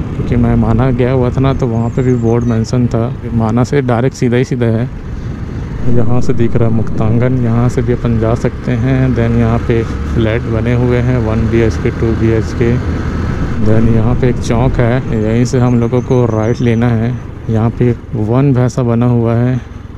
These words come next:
सीधा नहीं जाना है, मुड़ जाना है यहाँ से। दिखाई दे रहा होगा आप लोगों को वन भैंसा। Then सीधा यहाँ से तीन किलोमीटर है। चलो, यहाँ पे एक पेट्रोल पंप तो है कम से कम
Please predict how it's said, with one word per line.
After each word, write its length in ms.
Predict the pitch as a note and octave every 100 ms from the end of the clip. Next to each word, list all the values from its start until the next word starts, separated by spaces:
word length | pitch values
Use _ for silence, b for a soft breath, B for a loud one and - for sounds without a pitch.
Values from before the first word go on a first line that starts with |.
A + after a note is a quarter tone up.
| -
सीधा 280 | - B2 C3
नहीं 160 | C#3+
जाना 260 | C#3 A#2 A#2+
है, 180 | C3 D3+
मुड़ 300 | B2 A2+ A#2
जाना 260 | A2+ A2+ A2
है 120 | A2
यहाँ 180 | A2 A2
से। 160 | - A2+ A2+ - - - B B B B B B - - - A#2+ -
दिखाई 320 | A#2 - A2+ A2+
दे 140 | A#2+
रहा 120 | B2
होगा 200 | A#2+ A#2
आप 160 | A2+ A2
लोगों 240 | A#2+ A#2
को 120 | A#2+ A#2
वन 260 | A2 B2
भैंसा। 420 | A2+ A2+ G#2+ A#2+ B2+ B2 - - - - - - - - - - - A#2
Then 440 | G#2+ G#2+ G#2 A2 G#2+ -
सीधा 380 | - B2 B2 B2+
यहाँ 280 | B2+ B2 B2
से 320 | - B2+ C3 B2 -
तीन 200 | C3+ C3+
किलोमीटर 500 | C3+ C3 A#2+ A2+ A2+
है। 120 | B2+ C3 - - - -
चलो, 320 | - B2+ A#2 A#2
यहाँ 340 | A2 A2+ A2+
पे 100 | B2
एक 60 | A#2 -
पेट्रोल 320 | A#2 B2 C3
पंप 260 | C3+ C3+ B2+
तो 80 | B2
है 120 | B2
कम 200 | B2 A#2
से 160 | B2 A#2
कम 260 | A2+ A2+